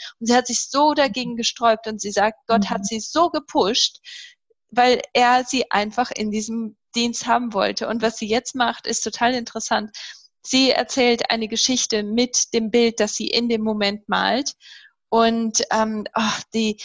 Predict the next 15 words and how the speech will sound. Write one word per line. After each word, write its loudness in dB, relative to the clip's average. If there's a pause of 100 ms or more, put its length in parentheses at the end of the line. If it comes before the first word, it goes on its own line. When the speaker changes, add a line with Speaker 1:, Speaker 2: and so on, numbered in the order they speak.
(280)
Speaker 1:
die 0
Speaker 2:
Wow. 2
Speaker 1:
Frauen, 4
die -20
damit 0
wirklich 0
berührt 0
werden, 0 (300)
das 2
ist -6
unglaublich. -2 (320)
Ich, 0 (180)
ähm, -2 (520)
ich -2
hab 0